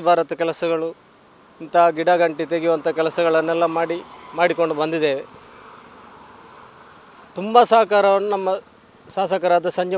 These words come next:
ಮಠಂದೂರು ಅವರು ನಮಗೆ ನೀಡಿದ್ದಾರೆ. ಸಭೆಯಲ್ಲಿ ಈಗಾಗಲೇ ಅಧ್ಯಕ್ಷರ ಚುನಾವಣೆ ಘೋಷಣೆ ಆಗಿದೆ. ಇದರ ಬಗ್ಗೆ ನಮ್ಮಲ್ಲಿ ಇದಾಗಲೇ ನಮ್ಮ ಪಕ್ಷದ ಹಿರಿಯರು, ಹಿರಿಯ ಕಾರ್ಯಕರ್ತರು,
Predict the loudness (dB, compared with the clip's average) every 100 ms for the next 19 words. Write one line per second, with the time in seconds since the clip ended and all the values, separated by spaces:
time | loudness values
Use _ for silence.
0 | -2 -2 -2 0 0 0 -2 -2 -2 -2
1 | -4 -4 -6 -6 -12 -20 -20 -20 -20 -20
2 | -20 -20 -20 -20 -20 -20 -8 -2 0 2
3 | 0 -2 -4 -16 -20 -20 -20 _ _ -10
4 | 0 4 4 2 -2 -4 -12 -20 -20 -18
5 | -4 -2 0 0 0 0 -4 -14 -20 -10
6 | -4 0 0 0 -2 -2 -2 -4 -4 -6
7 | -12 -18 _ _ _ _ _ _ -4 0
8 | 0 0 -2 -2 _ _ _ _ _ _
9 | _ _ _ _ -10 -2 -2 0 -4 -6
10 | -12 _ -2 4 4 4 0 -2 -2 -4
11 | -2 0 2 0 -2 -14 -20 -20 -20 -18
12 | -6 2 4 4 -2 -8 -18 -20 -20 -16
13 | -6 0 4 6 4 4 0 0 0